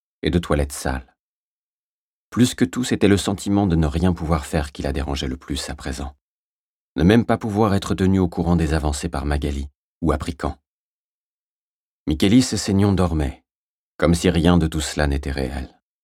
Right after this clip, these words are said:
Il n'y a que moi qui prends ça à cœur ? »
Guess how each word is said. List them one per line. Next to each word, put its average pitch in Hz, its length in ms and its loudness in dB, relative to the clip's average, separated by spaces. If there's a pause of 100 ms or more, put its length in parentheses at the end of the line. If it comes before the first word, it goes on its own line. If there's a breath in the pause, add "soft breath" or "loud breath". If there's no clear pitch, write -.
(1080)
Il 78 80 2
n'y 80 100 4
a 80 60 0
que 82 100 -4
moi 87 180 4
qui - 140 -6
prends 85 160 -4
ça 82 180 -2
à 78 80 0
cœur ? » 101 360 -4